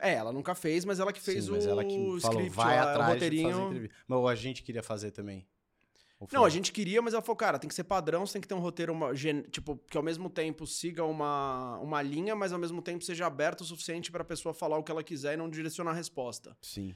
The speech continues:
Speaker 1: Então era, tipo, cinco perguntas bem, tipo, "Ah,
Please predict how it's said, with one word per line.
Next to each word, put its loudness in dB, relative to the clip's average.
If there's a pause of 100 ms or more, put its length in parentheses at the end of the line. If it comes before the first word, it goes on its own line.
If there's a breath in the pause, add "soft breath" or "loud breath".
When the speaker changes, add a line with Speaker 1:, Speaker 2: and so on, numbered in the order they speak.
(140)
Speaker 1:
Então -2
era, 2
tipo, -6
cinco -2
perguntas -2
bem, -2
tipo, -4
"Ah, 0